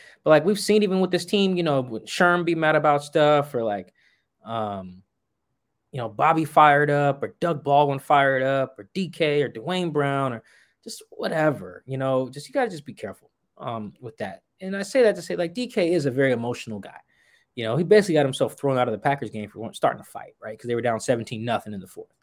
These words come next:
you know? And he had said that. He made it very clear. He's like, "I was angry, so I, I, I got shit shaken."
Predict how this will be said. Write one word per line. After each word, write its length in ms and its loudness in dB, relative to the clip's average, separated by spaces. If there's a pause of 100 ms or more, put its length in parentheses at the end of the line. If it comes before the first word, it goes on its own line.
you 100 -20
know? 140 -20 (400)
And 160 0
he 80 4
had 100 -4
said 240 6
that. 200 -8
He 100 -2
made 160 4
it 40 -2
very 160 6
clear. 220 -2
He's 120 -16
like, 180 -20
"I 100 2
was 180 2
angry, 360 -2 (420)
so 280 -2
I, 160 6 (120)
I, 180 -4 (120)
I 20 0
got 240 -4
shit 160 -8
shaken." 400 -2